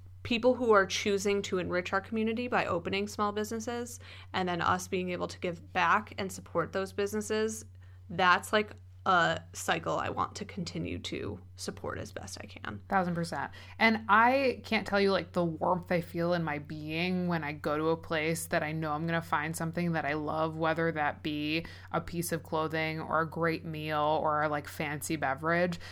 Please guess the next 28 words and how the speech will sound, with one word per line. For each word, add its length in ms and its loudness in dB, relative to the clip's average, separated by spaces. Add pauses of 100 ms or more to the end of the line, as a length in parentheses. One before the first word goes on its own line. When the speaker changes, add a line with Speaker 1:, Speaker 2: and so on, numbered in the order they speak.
Speaker 2:
Being 220 6
able 100 4
to 120 6
say 280 2
hello 560 4
to 140 0
the 80 0
person 380 -2
that 140 -4
started 460 0
that 220 4
place. 640 -2 (140)
Speaker 1:
Knowing 320 0
the 60 -4
founder. 460 0
Speaker 2:
Yes. 680 8
And, 160 6
like, 240 8
not 300 10
in 120 4
a, 60 4
like, 260 4
bougie 420 6
way, 320 6
but 140 4
in 80 6
a, 140 6
like, 260 6